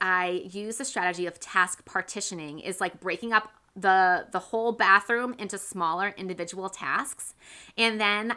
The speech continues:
I do one task before I get in the shower. So this is a super easy way for me to spend five minutes, like, four times a week, which me-, it really seems like nothing. And I get my whole bathroom cleaned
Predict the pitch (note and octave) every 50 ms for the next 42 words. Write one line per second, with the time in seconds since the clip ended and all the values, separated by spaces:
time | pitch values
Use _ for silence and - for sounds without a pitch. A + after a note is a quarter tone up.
0 | - - G3+ G3+ F#3+ F3 E3 F#3 G3+ G3+ G3+ G3 F#3 F#3 - F3 D#3+ E3 F#3 G3+
1 | G#3+ A3 - G#3+ F3 E3+ - - - E3+ - - E3+ D#3+ E3 D#3+ - D#3+ F3 -
2 | F3 B2+ G2 C#2+ - - F#3+ F#3 - - - - - - - - A#3 A3+ C4 C#4
3 | C4 A#3+ - - - - A3 - A#3 G3 - G#3+ G#3 G3 A3+ G3 F3 C#3+ C3+ E3+
4 | G3 - G3 F#3+ F#3+ F#3 F#3+ - - F#3 F3 F3 - - - F#3+ C#3+ D#3+ F3 G3
5 | G3+ F#3+ F3+ E3+ E3+ G3 A#3 - - - - - - D#3 F3 E3 E3 D#3+ - _
6 | _ - G#3 F#3+ F#3+ G3+ G3+ - G#3 G3+ G#3 G3 - G3+ F#3 F3+ F3+ A3 A3+ -
7 | _ _ _ _ _ _ _ - G#3+ F#3+ - D3 - F#3+ G#3 G#3+ - - G3+ F#3+
8 | F#3 G#3 A3+ A#3 G#3+ G3 F#3 F3+ - - - _ _ _ - - - A#3 G#3+ G3+
9 | G3+ F3 E3+ F3+ F3 F3 F#3 G#3+ A#3 - - B1+ - - - F#3+ F#3 F#3+ G3 G3
10 | F#3 G3 G3 F#3 - G3 G3 G3+ F#3 F3+ D3 F#3 - - E3+ E3 E3 - - F3+
11 | D#3 A#2+ F2+ E2+ G2+ - -